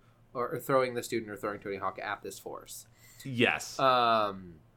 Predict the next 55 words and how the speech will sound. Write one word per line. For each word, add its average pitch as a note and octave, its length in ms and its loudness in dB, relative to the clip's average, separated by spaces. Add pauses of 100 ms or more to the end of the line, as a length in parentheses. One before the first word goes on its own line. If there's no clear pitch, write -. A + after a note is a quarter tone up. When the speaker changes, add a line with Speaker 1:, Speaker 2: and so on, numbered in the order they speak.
(800)
Speaker 2:
Or D3+ 100 10
just C#3 200 0
killing G#2+ 240 0
Speaker 1:
what F3+ 160 6
is A3+ 80 2
Speaker 2:
someone D#2+ 240 -8
that's G2 180 2
on F#2 180 -2
his F#2 160 -4
side. D#3+ 140 4
Speaker 1:
Right. D#3+ 340 12
Or F#3 240 8
ju-, F3 220 4
exactly. C#3 680 8
Yeah. B2+ 440 6
I D3+ 80 2
mean, D3+ 240 0
what, F3 320 6
what D#3 240 6
does F#3+ 120 6
Chris - 300 0
Walker, D#3+ 460 4 (400)
what F#3 120 4
does G3 60 -2 (380)
Chris G3+ 180 -8
Walker G3 220 0
ultimately C#3 320 -6
want? B2 240 -2
What B2+ 100 -2
are C#3 60 -2
Chris C#3+ 180 -6
Walker's, C3+ 280 -6
like, G#2 180 -4
what G#2 80 -6
does A#2 100 -12
Chris B2 160 -12
Walker A2+ 240 -8
want G2 280 -4
in C3+ 40 -16
the C3+ 80 -8
world? C#3+ 400 -8 (380)
Speaker 2:
That D3 240 0
Speaker 1:
No A#2 180 -2
Speaker 2:
he, A2+ 300 0
Speaker 1:
idea. A2 100 -2
Speaker 2:
I C3+ 80 2
think F3+ 240 -2 (300)
I C3+ 60 4
wanna F3 140 6
make D#3+ 140 6
sure, C3+ 240 8
like, A2+ 140 4
I'm, A2 280 0
I A#2 100 2
wanna, A#2 420 4